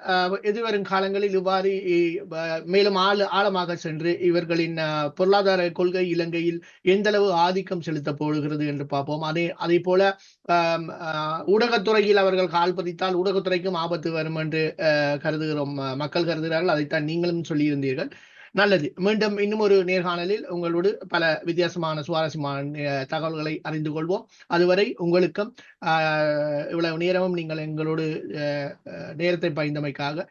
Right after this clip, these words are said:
ரூபம் டி வி சார்பாகவும், நேர்கள் சார்பாகவும், என் சார்பாகவும்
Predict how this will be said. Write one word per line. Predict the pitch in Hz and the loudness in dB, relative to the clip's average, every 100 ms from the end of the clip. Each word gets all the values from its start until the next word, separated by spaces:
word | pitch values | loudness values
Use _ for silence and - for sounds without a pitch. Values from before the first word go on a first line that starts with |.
| - - | -14 -2
ரூபம் | 196 214 196 | 0 2 2
டி | 180 | 0
வி | 165 - | 0 -2
சார்பாகவும், | 151 147 151 160 160 | -2 -2 -4 -4 0
நேர்கள் | 190 180 170 | 0 0 -4
சார்பாகவும், | 156 151 143 170 | -4 -6 -8 -6
என் | 170 180 | -6 -2
சார்பாகவும் | 160 151 143 143 | -2 -2 -2 -2